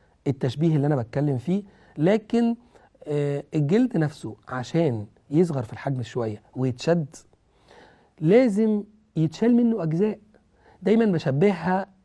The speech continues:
آه، عشان أقربها للناس شوية، لو هدومك أو هدومك واسعة عليكي، أنت عاوزة تضيقيها وعاوزة تصغريها شوية، فبالتالي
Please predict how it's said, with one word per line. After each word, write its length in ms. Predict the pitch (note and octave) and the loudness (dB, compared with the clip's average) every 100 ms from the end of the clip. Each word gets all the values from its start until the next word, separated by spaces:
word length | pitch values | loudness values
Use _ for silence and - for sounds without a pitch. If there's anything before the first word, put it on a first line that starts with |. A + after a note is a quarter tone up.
| - | -14
آه، 300 | A#2 A2+ A2 | -12 -12 -10
عشان 240 | A#2+ C#3 | -8 -6
أقربها 360 | B2+ C#3 F3 D3+ | -2 0 2 0
للناس 240 | D3+ E3 | 0 -2
شوية، 380 | - D#3+ E3+ E3 - - - - | 0 0 0 -2 -10 -20 -14 0
لو 240 | D3+ D3+ | 2 4
هدومك 560 | C3 C#3 F3+ A#3 A3+ - | 2 2 2 2 0 -2
أو 180 | D3 C#3 | -2 -2
هدومك 380 | C3 E3 F#3 - | -2 -2 -4 -4
واسعة 260 | D3 D3 B2+ | -8 -6 -10
عليكي، 360 | G#2 G2+ - _ _ _ _ - - | -10 -12 -18 _ _ _ _ -10 -2
أنت 160 | F#3 | 0
عاوزة 400 | F3 D#3+ G3 F#3+ F#3+ - _ _ _ | 2 4 4 2 -2 -14 _ _ _
تضيقيها 640 | C#3+ C3+ C#3+ F#3 D3 - _ | 0 0 2 -2 -4 -14 _
وعاوزة 360 | B2 B2+ D#3 C#3 | -4 -2 0 -2
تصغريها 440 | - A#2 C#3 D#3+ | -4 -2 -2 -2
شوية، 380 | D3+ G3 F#3+ D3 _ - _ | -2 -2 -2 -6 _ -20 _
فبالتالي 640 | D3 D3 - B3+ B3+ A#3+ | -4 -4 2 4 4 2